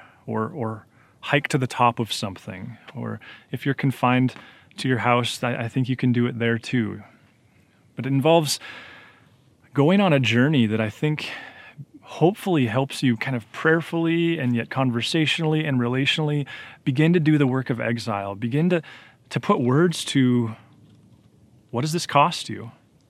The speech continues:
and what do you need to grieve?" And then to begin to, begin to name some of the,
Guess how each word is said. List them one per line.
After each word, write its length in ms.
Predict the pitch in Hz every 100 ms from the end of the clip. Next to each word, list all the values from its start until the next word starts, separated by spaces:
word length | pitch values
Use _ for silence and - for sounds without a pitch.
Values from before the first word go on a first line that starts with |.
| _ _ -
and 320 | 117 107 110
what 60 |
do 60 | 120
you 60 | 151
need 140 | 151
to 60 | 135
grieve?" 580 | 107 120 156 104 110 - - - _ - - _ - _ _ - - -
And 100 | 113
then 100 | 123
to 60 | 127
begin 320 | 127 131 147
to, 200 | - 151 - - -
begin 220 | 147 139 151
to 100 | 143
name 580 | 123 123 175 165 123
some 300 | 120 - 139
of 160 | 135 117
the, 260 | 131 127